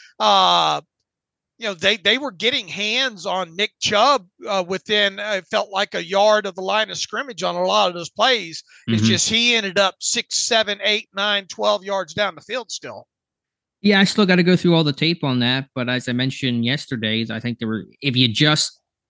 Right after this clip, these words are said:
Speaker 2: s-, made the stops that you had stopped, essentially, where the running back looks like he's dead to rights, and you just make those plays, and even if you give the Browns everything else that they got in this game, your run defense, you probably allow a hundred yards in that game instead of the, the one ninety-eight that they did. So,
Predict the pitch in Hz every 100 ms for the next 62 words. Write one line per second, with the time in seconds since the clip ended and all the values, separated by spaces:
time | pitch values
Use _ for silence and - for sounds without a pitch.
0 | _ _ - - - 151 151 151 143 -
1 | 135 151 - 120 - 107 113 123 123 -
2 | _ - 117 113 131 147 - 147 - 156
3 | 156 120 104 107 117 113 113 113 107 113
4 | - 117 - 117 107 - 123 120 110 117
5 | 143 - - - 110 107 107 104 101 117
6 | - 110 104 107 104 - 104 110 127 131
7 | - - 104 107 110 104 107 110 104 104
8 | 107 110 107 - 110 107 107 110 117 104
9 | 101 107 - 113 - 131 131 113 107 110
10 | 110 98 107 104 - 113 110 104 104 101
11 | 113 107 107 101 - 107 - - 110 -
12 | 107 104 104 117 135 104 104 104 98 104
13 | 113 - 101 104 107 95 - - 107 107
14 | 110